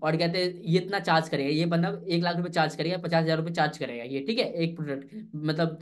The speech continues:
डालने का। ये आपके मतलब डिस्क्रिप्शन में लिंक भी डाल दिया, तो अच्छे से मैंने सीधा क्लियर कर दिया। ये ब्रांड है मेरे पास। अब ब्रांड के पास इतना टाइम, टाइम नहीं रहता है कि भाई वो इन्फ्लुएंसर से जाके बात करे,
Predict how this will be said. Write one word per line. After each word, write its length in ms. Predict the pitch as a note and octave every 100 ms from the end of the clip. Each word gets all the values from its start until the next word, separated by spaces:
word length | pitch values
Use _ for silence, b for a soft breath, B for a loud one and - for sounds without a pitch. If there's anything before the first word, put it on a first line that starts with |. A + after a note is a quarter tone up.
| B B -
डालने 300 | D3 D#3+ F3+
का। 100 | A3
ये 80 | G3
आपके 240 | F3 E3+ F3+
मतलब 320 | E3+ F3+ E3+
डिस्क्रिप्शन 440 | E3 - E3 D#3+
में 80 | F3
लिंक 180 | D#3+ D#3
भी 100 | E3
डाल 180 | D3 B2
दिया, 160 | B2
तो 100 | B2
अच्छे 200 | A3+ A3+ B3
से 60 |
मैंने 140 | B3 A#3+
सीधा 180 | A#3+ A#3+
क्लियर 300 | A#3+ A#3 A3+
कर 120 | G#3
दिया। 260 | G3+ G3 F#3+ B -
ये 100 | F#3
ब्रांड 320 | G#3 G#3 A3
है 40 | A3
मेरे 120 | G#3
पास। 220 | G3 G3 F#3+ B
अब 100 | F3+
ब्रांड 220 | E3 F#3
के 120 | A3 A3+
पास 140 | A#3
इतना 160 | A3+ B3
टाइम, 320 | A3+ A3 A3+ A3+ A3 A3 -
टाइम 220 | G3+ A3
नहीं 140 | A#3
रहता 240 | G#3 F3+ G3+
है 80 | G#3
कि 120 | C4
भाई 120 | B3+
वो 100 | C#4+
इन्फ्लुएंसर 440 | B3+ A#3 A3 G#3 A3
से 120 | A3+
जाके 180 | A3 A3
बात 280 | G3 F#3 -
करे, 180 | D#3